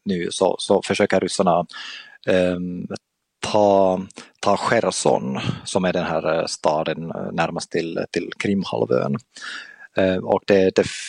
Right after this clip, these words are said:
finns, eh, uppgifter om en, eh, om förberedelse inför en folkomröstning, så att det skulle bli antingen en folkrepublik eller, eller en del av Ryssland. Och, eh, man har, alltså ukrainare har väl fortsatt demonstrera mot Ryssland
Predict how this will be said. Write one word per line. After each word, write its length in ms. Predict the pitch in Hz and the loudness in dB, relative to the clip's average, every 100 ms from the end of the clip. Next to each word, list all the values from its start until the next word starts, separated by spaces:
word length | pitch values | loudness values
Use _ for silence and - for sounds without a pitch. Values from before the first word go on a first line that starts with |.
| - - | -12 0
finns, 540 | 110 95 95 - - - | 2 4 0 -2 0 2
eh, 260 | 92 92 | 4 4
uppgifter 500 | 101 - 95 - 95 | 0 -4 -4 0 0
om 160 | 85 85 | 0 -2
en, 260 | 85 82 | -4 -4
eh, 380 | 82 82 82 82 - | -4 -2 -2 -2 0
om 260 | 92 87 | 0 0
förberedelse 640 | 90 92 90 85 87 - - | 2 4 4 2 2 0 -2
inför 280 | - - | -4 -4
en 120 | - 98 | -4 0
folkomröstning, 920 | 95 87 87 98 123 - - 85 71 - - _ - - _ | 2 2 -2 -2 -2 -4 -6 -6 -6 -10 -16 _ -20 -20 _
så 260 | - 90 82 | -2 2 2
att 180 | 80 - | 2 0
det 200 | 85 82 | -2 -2
skulle 200 | - 78 | -2 -4
bli 300 | 80 78 78 | -2 -2 0
antingen 340 | 78 82 80 | -2 -4 -4
en 60 | 78 | -2
folkrepublik 800 | - - - - - 60 60 - | -2 -4 -4 -6 -6 -4 -2 -2
eller, 400 | 58 58 57 92 | 0 0 0 2
eller 200 | 98 90 | 2 2
en 100 | 92 | 2
del 160 | 85 | 2
av 100 | 87 | 0
Ryssland. 440 | 120 - - - - - - - - _ _ | 0 -4 -6 -8 -8 -12 -14 -20 -20 _ _
Och, 360 | 92 87 _ 98 | 0 0 _ 0
eh, 320 | 90 90 87 92 95 - 110 - - - _ _ _ _ _ | 2 0 -2 -4 -6 -8 -10 -14 -20 -20 _ _ _ _ _
man 180 | 110 98 | 0 2
har, 340 | 107 101 98 | 2 4 2
alltså 300 | 92 101 104 | 2 2 2
ukrainare 380 | 95 110 98 90 | 2 2 2 0
har 200 | 82 90 | 2 2
väl 140 | 85 80 | 2 -4
fortsatt 320 | 90 - 82 | -6 -8 -6
demonstrera 540 | 85 85 - 92 90 | -6 -6 -2 0 0
mot 300 | 80 - - | -4 -6 -6
Ryssland 440 | - - 101 104 | -6 -2 -4 -4